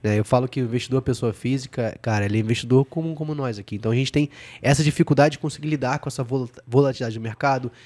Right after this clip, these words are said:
Isso traz um pouco de medo. "Cara, será que agora que eu vou fazer?" E uma das coisas que o maior inimigo do investidor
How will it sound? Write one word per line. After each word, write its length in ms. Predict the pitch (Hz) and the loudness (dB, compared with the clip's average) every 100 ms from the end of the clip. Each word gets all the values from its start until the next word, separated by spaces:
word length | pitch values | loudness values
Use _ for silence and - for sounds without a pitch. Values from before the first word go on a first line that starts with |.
| - | -8
Isso 160 | 139 139 | -4 0
traz 220 | 139 135 | 2 2
um 60 | 131 | 0
pouco 220 | 131 131 | -6 -6
de 100 | 117 | -4
medo. 500 | 123 135 143 127 127 - - | 4 6 6 2 -4 -8 -14
"Cara, 140 | - 135 | -8 -6
será 200 | 143 143 | -4 0
que 80 | |
agora 220 | 131 131 127 | 2 4 4
que 100 | - | 2
eu 60 | |
vou 80 | 123 | -2
fazer?" 420 | - 110 113 127 - - - - - | 2 2 6 4 2 -20 -20 -18 0
E 100 | 127 | 2
uma 120 | 156 | 4
das 140 | 170 - | 2 0
coisas 200 | 160 139 | -4 -2
que 100 | 160 | 2
o 20 | |
maior 220 | 143 147 | 4 4
inimigo 340 | 170 160 147 143 | 2 -2 -2 -2
do 80 | |
investidor 640 | 135 123 123 117 120 143 | -4 -6 -8 -2 2 2